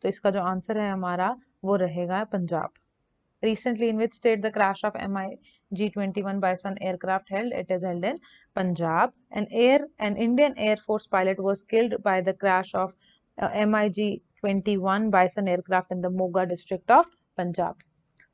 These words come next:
Fourteenth point देखेंगे। Recently,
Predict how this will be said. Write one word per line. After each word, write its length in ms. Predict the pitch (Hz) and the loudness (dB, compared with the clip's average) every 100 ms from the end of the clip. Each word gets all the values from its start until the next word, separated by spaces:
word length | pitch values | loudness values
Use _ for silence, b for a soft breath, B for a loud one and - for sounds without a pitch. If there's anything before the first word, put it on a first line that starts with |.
| _ | _
Fourteenth 360 | 202 220 226 220 233 | -6 -2 -4 -2 -2
point 180 | 226 | -2
देखेंगे। 420 | 220 226 226 233 269 _ _ _ _ _ _ _ _ _ _ _ _ _ b 240 | -2 -2 -4 -6 -8 _ _ _ _ _ _ _ _ _ _ _ _ _ b 0
Recently, 680 | 302 - 330 254 240 226 | 2 2 -2 0 0 0